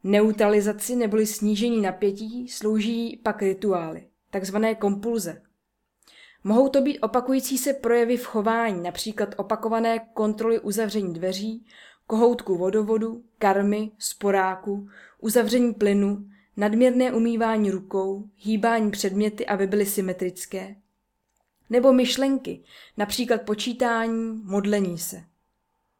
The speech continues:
Obsese jsou vlastně vtíravé myšlenky, které jsou zpravidla negativní, například co když vědomě ublížím svému blízkému,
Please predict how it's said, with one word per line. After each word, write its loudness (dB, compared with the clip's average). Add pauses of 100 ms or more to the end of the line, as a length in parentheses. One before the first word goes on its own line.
(2250)
Obsese 2
jsou 4
vlastně 0
vtíravé 2
myšlenky, 0
které 0
jsou -2
zpravidla 0
negativní, 0
například -4
co -2
když -2
vědomě 2
ublížím 0
svému 2
blízkému, -2